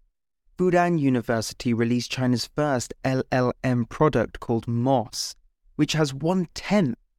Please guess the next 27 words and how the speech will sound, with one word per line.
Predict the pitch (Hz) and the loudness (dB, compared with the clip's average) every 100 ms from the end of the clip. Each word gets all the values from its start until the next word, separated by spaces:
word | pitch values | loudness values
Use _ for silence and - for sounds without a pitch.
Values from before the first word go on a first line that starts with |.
| _ - | _ -6
of | 135 | -2
the | 135 | 2
number | 139 143 139 | 2 2 2
of | 135 | -2
parameters | - 139 139 151 143 - 113 113 - _ - | -2 0 0 0 -2 -2 -2 -2 -6 _ -4
that | - | -2
chat | - 143 - | 0 -2 -2
G | 143 127 | -2 -2
P | - 120 | -2 -2
T | - 113 | -2 -2
has. | 92 117 107 98 - - _ _ _ _ _ _ _ - | 0 0 0 -2 -8 -16 _ _ _ _ _ _ _ -2
Flag | 165 170 | 0 4
Open, | 170 196 196 127 110 123 _ - | 6 4 2 -2 -4 -6 _ -4
a | 139 | 0
Beijing-based | 151 160 143 175 185 151 127 - - | 4 2 2 2 2 2 0 -2 -4
A | 135 135 | 0 2
I | 156 185 | 2 -2
company | - 120 101 117 113 | 0 -2 0 -2 0
that | 117 - | -2 -2
developed | 123 131 127 - | 0 2 2 0
the | 127 - | -6 -2
first | 151 139 - - | -2 -4 -10 -6
ever | - 240 202 113 - _ - | 0 2 4 0 -2 _ -6
G | 151 143 | -2 0
P | 135 123 | 0 0
T | - 123 | 0 -2
product, | - 190 202 117 110 | 0 2 4 2 -2